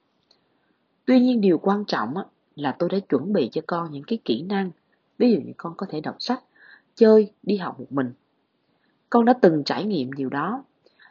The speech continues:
Và con biết rằng trong cái trải nghiệm một mình đó đó, trong cái trải nghiệm mà con là đứa con trai lớn đó, đó,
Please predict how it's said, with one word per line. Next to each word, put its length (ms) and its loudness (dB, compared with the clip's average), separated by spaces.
Và 360 0
con 260 0
biết 180 6
rằng 320 -8
trong 220 2
cái 160 0
trải 220 -2
nghiệm 220 -6
một 160 -6
mình 280 -2
đó 100 -8
đó, 120 -4
trong 200 0
cái 140 -2
trải 160 -6
nghiệm 300 -6
mà 220 -10
con 220 0
là 140 -6
đứa 160 0
con 180 -6
trai 160 -4
lớn 280 0
đó, 100 -2
đó, 120 -4